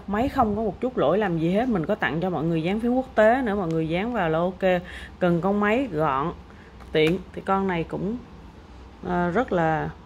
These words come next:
là được mọi người. Dùng cho văn phòng và giá chỉ có ba triệu chín thôi.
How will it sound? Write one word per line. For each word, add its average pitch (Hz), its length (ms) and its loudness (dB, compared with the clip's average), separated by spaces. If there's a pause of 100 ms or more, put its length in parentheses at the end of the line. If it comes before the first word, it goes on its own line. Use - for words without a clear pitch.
là 143 200 -4
được 156 240 2
mọi 143 160 -2
người. 151 120 0 (200)
Dùng 151 240 0
cho 180 140 2
văn 185 180 0
phòng 156 300 0
và 147 100 -2
giá 175 540 2
chỉ 170 80 0
có 208 120 -4
ba 185 320 4
triệu 139 120 0 (100)
chín 226 240 4
thôi. 208 360 6